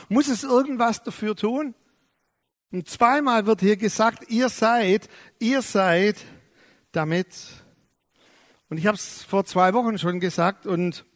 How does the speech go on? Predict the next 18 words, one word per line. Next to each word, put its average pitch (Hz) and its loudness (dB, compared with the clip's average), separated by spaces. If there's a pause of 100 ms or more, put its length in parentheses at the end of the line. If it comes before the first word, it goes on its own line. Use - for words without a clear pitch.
(720)
heute 185 2
ist 196 -6
es 185 -6
eigentlich 170 0
nur 185 -2
die 202 -2
Fortsetzung. 175 -2 (1200)
Wir 165 2
können 277 0
den 226 0
Anspruch, 214 -4
den 185 -2
Gott 254 -2
an 208 -2
uns 196 -6
hat, 202 -4
nur 233 2
leben, 180 0